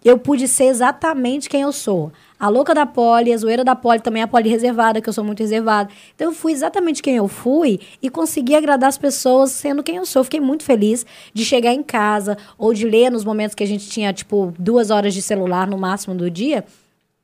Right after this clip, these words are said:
É, poder ler a fa-, minha família falando, "A gente tá muito feliz que você tá sendo você.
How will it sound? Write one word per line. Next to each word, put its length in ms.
É, 420
poder 260
ler 120
a 60
fa-, 140
minha 180
família 320
falando, 300
"A 60
gente 220
tá 140
muito 320
feliz 400
que 80
você 200
tá 140
sendo 240
você. 560